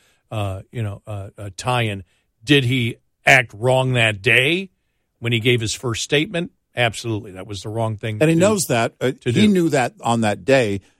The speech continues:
Speaker 2: because he issued a second statement.
Speaker 1: The second statement. The second statement was the statement he should have put out
Speaker 2: But the
Speaker 1: first. But
Speaker 2: the first
Speaker 1: Right.
Speaker 2: concern, first and foremost, and biggest concern was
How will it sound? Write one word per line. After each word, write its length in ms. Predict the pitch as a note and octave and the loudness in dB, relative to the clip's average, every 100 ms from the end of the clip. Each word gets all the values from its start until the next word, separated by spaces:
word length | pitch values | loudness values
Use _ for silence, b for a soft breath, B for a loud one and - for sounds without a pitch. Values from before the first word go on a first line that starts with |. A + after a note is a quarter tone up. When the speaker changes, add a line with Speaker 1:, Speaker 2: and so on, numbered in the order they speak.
| _ | _
Speaker 2:
because 320 | A2+ A2 C3 - | 0 4 4 2
he 200 | B2+ - | -4 2
issued 340 | A#2+ A2 G#2 | 2 2 -2
a 60 | F#2+ | -4
second 400 | - F#2 F2 - | -2 -2 -4 -6
statement. 280 | - F#2+ - | 2 2 2
Speaker 1:
The 60 | |
second 260 | C3+ A#2+ G#2+ | 0 -2 -4
statement. 400 | - A2+ F#2 G2 | -8 -8 -8 -14
The 100 | G2+ | -12
second 280 | - G#2+ G2+ | -6 -8 -8
statement 400 | - G#2+ G2 G#2+ | -8 -8 -8 -12
was 180 | G#2 F#2 | -12 -14
the 60 | - | -14
statement 340 | - G#2+ G#2 | -12 -12 -14
he 60 | F#2+ | -18
should 180 | A#2+ G2+ | -16 -18
have 100 | - | -16
put 120 | A#2 | -12
out 220 | G2+ F#2+ | -10 4
Speaker 2:
But 220 | F#2+ D#3 | 6 6
the 200 | D3+ C3 | 2 -2
Speaker 1:
first. 420 | - F#3+ D3 - B2+ | 2 2 2 -2 2
But 280 | F3 A#2 _ - | 2 2 _ 0
Speaker 2:
the 100 | B2+ | 4
first 260 | F#3 G3 - | 6 6 6
Speaker 1:
Right. 60 | C#3 | 0
Speaker 2:
concern, 600 | A2+ - G#3 F3+ B2+ A#2 | 0 4 4 4 2 0
first 300 | D#3 D3 - | 2 2 2
and 140 | A2+ | -2
foremost, 560 | - G3 F3 C#3 B2 - | 2 2 2 0 -2 -2
and 180 | A2+ G#2 | 0 2
biggest 320 | E3 G3 - | 2 2 0
concern 580 | B2 - C3 A#2+ A2+ G#2 _ _ _ - | -2 0 2 2 0 -4 _ _ _ -18
was 460 | G2+ A#2 B2 G2 | 2 6 6 4